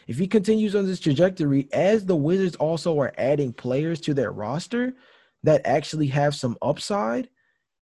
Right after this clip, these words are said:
I think that, I think that this is a guy who's gonna be able to get more space and he's gonna get more opportunity. And the Wizards are starting out the year without Rui Hachimura due to injury. So I think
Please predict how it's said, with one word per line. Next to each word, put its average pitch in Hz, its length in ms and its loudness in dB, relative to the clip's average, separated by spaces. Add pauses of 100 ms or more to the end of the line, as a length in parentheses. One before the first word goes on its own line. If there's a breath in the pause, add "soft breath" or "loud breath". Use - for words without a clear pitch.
(600)
I 190 160 4
think 220 260 -2
that, 214 220 2 (420)
I - 60 0
think 214 240 0
that 208 140 2
this 220 180 -4
is 220 100 -8
a 214 80 2
guy 190 220 2
who's 185 240 2
gonna 180 180 2
be 165 200 -2
able 175 180 2
to 156 60 0
get 135 200 0
more 135 300 0
space 156 480 -2
and 135 80 -4
he's 139 120 0
gonna 156 140 -2
get 147 140 -2
more 147 240 -2
opportunity. 151 680 -2
And 180 380 0 (520 soft breath)
the 123 80 4
Wizards 190 280 4
are 214 60 8
starting 185 380 2
out 175 140 0
the 156 80 -4
year 160 220 0
without 147 600 0
Rui 156 200 4
Hachimura 139 720 2
due 135 160 4
to 127 160 0
injury. 113 580 -2 (320)
So - 140 0
I 127 120 4
think 185 320 0